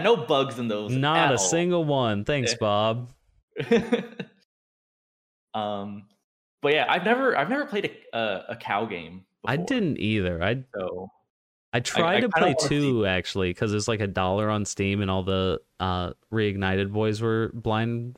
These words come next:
Speaker 2: running it.
Speaker 1: Mm-hmm.
Speaker 2: And I was like, "Oh, I want to." And just my controller would not work no matter what. So I'm like, "Okay, guess
Speaker 1: Oh,
Speaker 2: it's not
Speaker 1: okay.
Speaker 2: for me."
Speaker 1: <laughs> Yeah, but
Speaker 2: It seems
Speaker 1: I,
Speaker 2: like a
Speaker 1: I
Speaker 2: knockoff of Tai, the Tasmanian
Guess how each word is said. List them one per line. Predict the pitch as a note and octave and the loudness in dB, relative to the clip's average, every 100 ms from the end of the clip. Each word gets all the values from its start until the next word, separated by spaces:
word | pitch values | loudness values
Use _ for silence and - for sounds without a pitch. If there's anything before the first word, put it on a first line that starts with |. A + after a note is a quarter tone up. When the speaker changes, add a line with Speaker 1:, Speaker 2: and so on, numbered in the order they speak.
| _ | _
Speaker 2:
running | B2 A#2+ B2 | -4 -2 0
it. | C3 C#3 - _ _ _ _ _ B2 | 0 -4 -8 _ _ _ _ _ -6
Speaker 1:
Mm-hmm. | A2 F#2+ F#2+ - A#2 | -4 -4 -6 -10 -4
Speaker 2:
And | A2+ | 0
I | |
was | A#2+ | 0
like, | C3+ | 0
"Oh, | - C4+ F#2+ | 0 2 2
I | G#2 | 2
want | A#2+ D3+ | 0 -2
to." | - F#2+ F2+ - | 0 0 0 0
And | A2+ A#2 A2 | -2 -2 -2
just | C3 - | -2 -2
my | G#2+ | -2
controller | - G2 - A2 G2 | -2 -4 -2 0 0
would | F#2 G#2 A2 | -2 -2 0
not | G2 - | -2 -2
work | F#2 F2 - | -4 -6 -6
no | G2 G2 | -4 0
matter | F#2+ F#2 | 0 0
what. | F#2 E2+ - | 0 -2 -4
So | A2+ | -4
I'm | G#2+ | -2
like, | A2 | 0
"Okay, | G#3 G#3 F#3 E3 F3 | 0 2 0 0 0
guess | E3+ | 0
Speaker 1:
Oh, | F#3 | 0
Speaker 2:
it's | G#3+ | 0
not | G3+ | 0
Speaker 1:
okay. | |
Speaker 2:
for | A3 | 0
me." | A3+ G3 D3+ - - - _ D#3+ | 2 2 0 -6 -20 -20 _ 0
Speaker 1:
<laughs> | - G#3+ - B3+ - - - - - - - _ _ _ _ _ _ _ - | 4 4 4 2 2 -4 -6 -18 -20 -20 -20 _ _ _ _ _ _ _ -2
Yeah, | G2 F#2 F#2 - - _ _ _ _ _ F#2+ | 0 2 -2 -8 -20 _ _ _ _ _ 0
but | F2+ - - _ _ - | 0 -2 -8 _ _ -8
Speaker 2:
It | |
seems | - B3 A#2+ | -2 2 4
Speaker 1:
I, | |
Speaker 2:
like | A3+ B2+ | 4 4
a | |
Speaker 1:
I | B2 | 6
Speaker 2:
knockoff | B2 - B2+ C3+ C3 | 6 4 2 0 0
of | A2 - | -8 -6
Tai, | - G2+ G2+ G2 G2 - _ _ _ - | -2 0 2 0 -2 -6 _ _ _ -10
the | G#2 | -6
Tasmanian | - G2+ G2+ G2 G2 G2 G2+ G2 | -4 -4 -4 -4 -4 -4 -6 -10